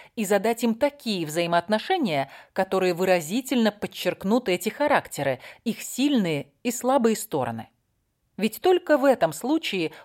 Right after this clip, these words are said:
удастся решить главную задачу искусства – узнавание читателями и зрителями самих себя и желание меняться к лучшему.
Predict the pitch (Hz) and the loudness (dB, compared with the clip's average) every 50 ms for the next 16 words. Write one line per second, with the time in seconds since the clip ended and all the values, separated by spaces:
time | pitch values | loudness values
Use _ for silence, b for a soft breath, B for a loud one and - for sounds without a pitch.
0 | B B 220 190 175 220 247 247 - - - 214 190 196 185 - - 262 226 208 | B B -6 -2 0 0 0 -2 -4 -6 -4 -4 -2 -4 -4 -4 -4 -6 -4 -4
1 | 170 190 180 202 226 226 220 220 208 175 185 175 175 202 214 - - 226 - - | -2 2 2 4 4 4 4 2 2 2 2 0 2 0 -4 -4 -6 -8 -8 -8
2 | 247 - - - 294 262 214 - - - 143 135 123 B B B B B 196 208 | -12 -10 -8 -4 -4 -4 -4 -4 -4 -2 0 0 0 B B B B B -4 -2
3 | 165 196 190 175 202 208 202 196 190 180 - - 175 - 208 233 240 - 214 196 | 0 0 2 2 2 2 2 0 -2 -4 -4 -6 -6 -4 -2 -2 -2 -2 -2 -2
4 | 185 185 180 - - 202 175 170 190 202 185 - 262 269 294 311 311 B B B | -2 -2 -4 -4 -6 -6 -4 -4 -4 -4 -4 -4 -4 -2 -2 -2 -4 B B B
5 | B B - 196 185 196 202 196 - - - 170 156 139 135 123 139 233 - _ | B B -4 -2 0 0 -2 -4 -6 -8 -10 -8 -6 -4 -4 -2 -4 -4 -6 _
6 | _ _ _ _ - 220 202 170 185 175 170 180 180 180 185 185 180 180 175 160 | _ _ _ _ -6 -4 -4 -2 0 0 2 2 2 0 0 -2 -2 -2 -2 -2
7 | 151 143 143 - - 196 - - 285 330 339 339 - - - 139 120 113 - _ | -2 -4 -4 -4 -8 -8 -6 -2 -2 -2 -2 -2 -6 -8 -8 -6 -8 -8 -10 _